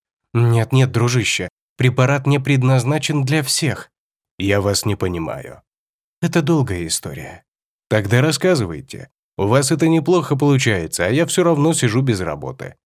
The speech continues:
"Боюсь, после моего рассказа вы можете изменить отношение ко мне в худшую сторону". "Это вряд ли. Недавно вы сказали человеку с несметным богатством, что всё его золото — глиняные черепки.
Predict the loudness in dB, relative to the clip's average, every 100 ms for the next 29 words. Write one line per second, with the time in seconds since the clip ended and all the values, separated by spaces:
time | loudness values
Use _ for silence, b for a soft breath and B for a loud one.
0 | _ _ _ _ _ -6 -4 -4 -4 -6
1 | -8 _ _ _ -2 0 0 0 0 -2
2 | -2 0 0 0 -2 b b 0 2 2
3 | 0 0 0 2 2 2 0 -4 -4 -4
4 | -2 0 -2 -2 -4 -4 -4 -4 -4 -4
5 | -6 -10 -8 -8 -8 -14 -18 _ _ _
6 | _ _ -2 0 2 2 2 0 -6 -12
7 | -16 -18 _ _ _ 0 2 4 2 2
8 | 2 0 2 2 2 2 2 2 2 2
9 | 0 -2 0 -2 0 0 0 -2 -2 -2
10 | 0 -2 -2 -2 -2 -2 -4 -4 -2 0
11 | 2 2 0 2 2 2 0 -2 -4 _
12 | -4 -2 2 2 4 2 0 -2 -2 -4
13 | -10 -12 -14